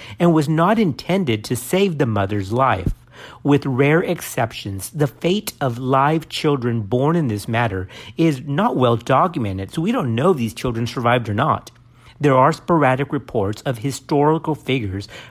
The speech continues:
born by cesarean section. Raymond Nonnatus, that is N O N, N A T U S, and that name is significant, and I'll tell you why in just a minute, was born in twelve oh four.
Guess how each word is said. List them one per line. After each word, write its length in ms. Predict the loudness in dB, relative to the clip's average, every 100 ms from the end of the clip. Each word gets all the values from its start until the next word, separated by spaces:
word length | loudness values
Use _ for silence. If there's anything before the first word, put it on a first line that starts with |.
| -8
born 400 | 0 2 4 2
by 140 | 0
cesarean 680 | -2 -6 -6 -4 -2 -4 -6
section. 600 | -4 -4 -4 -8 -10 -12 -20 -20 -20 -18 -4
Raymond 580 | 2 4 4 2 0 -4 -2
Nonnatus, 920 | 2 4 4 2 2 2 0 -4 -8 -4
that 140 | -4
is 140 | -4 -8
N 240 | -6 -2 0
O 220 | 0 0 -2
N, 400 | -2 -2 -4 -10 -18 -20 -4
N 180 | 0 2
A 140 | 0
T 260 | -2 -4 -4
U 360 | -2 -4 0 0
S, 280 | 0 -2
and 120 | -2 0
that 100 | 0
name 220 | 0 -2
is 80 | -4
significant, 600 | -4 -2 -2 -2 -6 -8
and 80 |
I'll 80 | -8
tell 160 | -2 0
you 100 | 2
why 180 | 0 -4
in 80 |
just 260 | -8 -10 -8
a 40 |
minute, 320 | -4 -4 -4 -10 -20 -20 -4
was 220 | 0 0
born 540 | 0 2 4 4 0 -4
in 320 | -2 -2 -2 -10
twelve 580 | -12 0 4 4 4 0 0
oh 160 | 2
four. 500 | 2 2 4 4 0